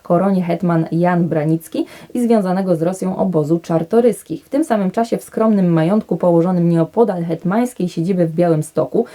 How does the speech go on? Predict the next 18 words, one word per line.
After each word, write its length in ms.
w 80
Choroszczy, 640
mieszka 320
uboga, 460
niedawno 460
owdowiała 560
ziemianka 500
Beata, 560
do 140
której 360
po 140
wielu 240
latach 320
nauki 360
powraca 420
jej 120
syn 220
Teodor. 560